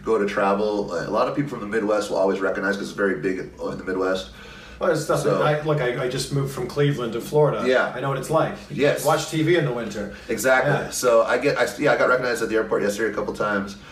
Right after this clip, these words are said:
Speaker 1: Uh, and it's, it's starting to be, they're starting to get a few Luchasaurus recogni-, recognitions as well, finally. I'm like, "Okay, now it's, that's what I
Speaker 2: Well,
Speaker 1: want."
Speaker 2: as soon as you guys start on television in the fall,
Speaker 1: Yeah.
Speaker 2: it's gonna be a complete reversal of that.
Speaker 1: Well, then I'll start wearing the airport, uh, the ma-, the mask at the airport, and,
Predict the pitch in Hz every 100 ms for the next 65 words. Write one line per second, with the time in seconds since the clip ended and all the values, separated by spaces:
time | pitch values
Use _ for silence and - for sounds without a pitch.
0 | - - - - 98 95 92 85 - -
1 | - - 104 98 - - 113 - 156 196
2 | 170 165 151 151 151 - 110 117 185 208
3 | 196 190 175 160 147 143 170 165 - 117
4 | 110 101 101 98 101 98 95 90 123 147
5 | 139 92 82 78 76 78 78 80 76 71
6 | - - 135 139 - - - 107 - -
7 | - 143 214 247 170 190 156 135 - 143
8 | 123 117 123 143 151 143 135 117 - 131
9 | 147 - - - - 123 - 139 123 113
10 | 113 113 117 101 - 127 113 101 98 98
11 | 98 92 90 - - 131 139 - - 117
12 | 117 110 - 110 98 - 170 147 113 117
13 | 117 120 - - - - - 254 185 -
14 | -